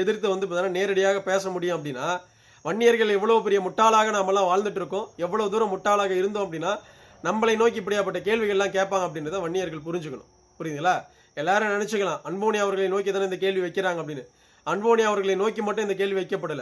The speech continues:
பெரும்பான்மை சமூகத்தை நோக்கி வந்து பார்த்தீங்கன்னா வைக்கப்படுற கேள்விகள் இத-, இதெல்லாம். புரியுதுங்களா? அன்புமணி அவர்கள் வந்து பார்த்தீங்கன்னா இந்த தலைமுறையோடைய ஒரு பெரும் அரசியல்வாதியாக வன்னியர் சமூகத்துக்கு அறியப்படுறார் அப்படின்னா அவருடைய அரசியல் விஷயத்தை அழிச்சிட்டா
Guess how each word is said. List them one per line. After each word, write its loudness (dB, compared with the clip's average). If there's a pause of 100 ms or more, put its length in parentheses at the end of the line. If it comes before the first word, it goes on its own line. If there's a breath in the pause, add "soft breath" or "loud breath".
பெரும்பான்மை 0
சமூகத்தை -4 (540 soft breath)
நோக்கி 4
வந்து 0
பார்த்தீங்கன்னா 2
வைக்கப்படுற -4 (100)
கேள்விகள் 2
இத-, -4 (120)
இதெல்லாம். -2 (140)
புரியுதுங்களா? 0 (440)
அன்புமணி 2
அவர்கள் 2
வந்து -2
பார்த்தீங்கன்னா 0
இந்த -4
தலைமுறையோடைய 0 (680 loud breath)
ஒரு 0
பெரும் 4
அரசியல்வாதியாக 2
வன்னியர் 0
சமூகத்துக்கு -2
அறியப்படுறார் 0
அப்படின்னா -4 (120)
அவருடைய -4 (580 loud breath)
அரசியல் 2
விஷயத்தை 0 (180)
அழிச்சிட்டா -2